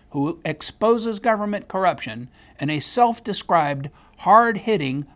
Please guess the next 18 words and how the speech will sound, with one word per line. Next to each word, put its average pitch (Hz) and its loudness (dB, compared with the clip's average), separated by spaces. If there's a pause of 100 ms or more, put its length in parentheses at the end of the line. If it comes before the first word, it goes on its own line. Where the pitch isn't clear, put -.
(100)
pull-no-punches 208 2
way. 147 -2 (640)
Smith 139 -6
also 143 -2
claims 208 -4
that - -8
she 196 -8
is 165 -6
entitled 151 -6
to 151 -10
special 202 -4
accommodations 151 -6 (260)
under 202 2
the 233 2
Americans 196 -2
with 131 -8
Disabilities 117 -10
Act 208 -4